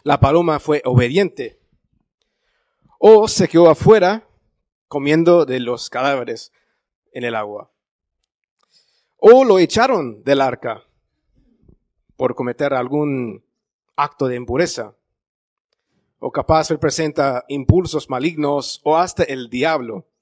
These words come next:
Como mínimo, no era la paloma de la historia, el héroe, el símbolo perdurable de la paz.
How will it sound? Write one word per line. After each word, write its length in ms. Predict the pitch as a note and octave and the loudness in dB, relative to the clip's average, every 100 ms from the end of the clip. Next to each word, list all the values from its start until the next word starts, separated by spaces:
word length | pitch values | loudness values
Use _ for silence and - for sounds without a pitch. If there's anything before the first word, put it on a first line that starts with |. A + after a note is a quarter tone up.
| _ _ _ _ _ _ _ _ _ _ _ _ _ _ _ _ _ - | _ _ _ _ _ _ _ _ _ _ _ _ _ _ _ _ _ -4
Como 320 | F#3+ F#3+ G3 | 0 2 2
mínimo, 720 | A#3 C#4+ F3 A#2+ A#2+ B2 _ _ _ _ _ _ _ _ _ - | 2 4 4 4 2 0 _ _ _ _ _ _ _ _ _ -4
no 240 | C#3+ E3+ | 2 4
era 180 | E3+ F3 | 6 4
la 280 | D3 C#3 - | 2 -2 -2
paloma 580 | B2 C3+ C3 A2+ A2+ - | -2 0 -2 -6 -12 -14
de 120 | B2 | -12
la 100 | A2 | -10
historia, 500 | G#2 A#2 G#2+ G#2 G2 _ _ _ _ _ _ _ _ - | -10 -10 -10 -12 -20 _ _ _ _ _ _ _ _ -6
el 140 | C3 | 0
héroe, 460 | E3+ C3+ B2+ C3 _ _ _ _ _ _ _ _ _ _ _ _ _ _ | 2 2 -2 -6 _ _ _ _ _ _ _ _ _ _ _ _ _ _
el 320 | C#3 B2+ B2 - | -6 -4 -4 -8
símbolo 760 | - F3+ G3+ F3 E3+ D#3+ D3+ - | -8 -2 2 4 4 2 -2 -10
perdurable 720 | D3 C#3 C#3+ C#3+ C#3+ C#3 - | -4 0 0 0 -2 -4 -8
de 160 | - A#2+ | -10 -8
la 120 | A2+ | -8
paz. 460 | A2 G#2 - - | -8 -12 -14 -20